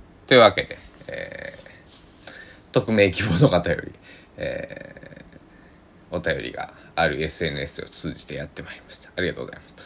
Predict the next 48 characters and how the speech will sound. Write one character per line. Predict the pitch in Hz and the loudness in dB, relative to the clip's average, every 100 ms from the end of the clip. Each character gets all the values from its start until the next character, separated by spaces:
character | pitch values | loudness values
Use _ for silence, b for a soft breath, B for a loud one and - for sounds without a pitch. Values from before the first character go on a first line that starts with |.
| B B B B B - | B B B B B 4
う | |
ー | 196 202 202 185 | 8 8 8 6
ん、 | |
こ | - 262 | 10 10
れ | 339 | 10
は | 330 262 | 6 6
ね、 | 240 190 101 - B B B B B B - - - - - | 6 6 4 -2 B B B B B B -20 -20 -20 -14 -6
も | 82 123 113 82 65 50 - - | 4 6 6 4 2 -4 -12 -8
う、 | |
な | 101 | -4
ん | 104 | -2
だ | 76 | -2
ろ | - - - b b b b - - - - | -6 -20 -20 b b b b -20 -20 -16 -8
う。 | |
も | 110 | -6
う | |
二 | - 202 | 6 6
つ | 214 220 220 208 | 6 4 4 6
に | 131 | 4
分 | 98 107 | 4 2
岐 | - | 2
し | |
て | - | 2
く | 123 | 2
る | 107 | 2
と | 80 | 0
思 | 67 | -4
う | |
ん | |
で | |
す | - | -8
け | - | -8
ど、 | 87 | -8
一 | 87 185 | 0 0
つ | 175 117 | 2 6
は | 110 | 6
生 | 90 | 8
ま | 92 90 | 6 6
れ | 90 | 4
持 | 90 | 2
っ | 85 - - - - - - - - | -4 -12 -20 -20 -20 -20 -20 -20 -2
た | 80 | -2
段 | 76 76 | -2 -6
階 | 71 76 71 73 | -4 -2 -2 -2
か | - | -4
ら | - - | -4 -8
も | - - | -12 -14
う | - | -18